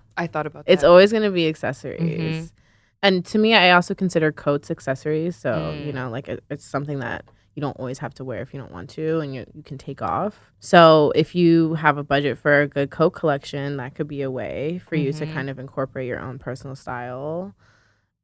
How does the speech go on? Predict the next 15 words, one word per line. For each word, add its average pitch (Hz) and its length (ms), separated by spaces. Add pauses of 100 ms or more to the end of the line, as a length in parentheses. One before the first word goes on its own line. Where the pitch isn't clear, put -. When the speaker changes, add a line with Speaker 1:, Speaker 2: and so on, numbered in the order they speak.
(320)
Speaker 2:
Jewelry 147 680
also 143 340
is 143 100
a 143 60
great 135 480 (420)
item. 135 680
Belts, 127 880
shoes. 151 1040
Speaker 1:
Mm-hmm. 151 120
Speaker 2:
Also, 143 420
I 139 100
think 143 180
shoes 135 300
are 131 80
probably 117 680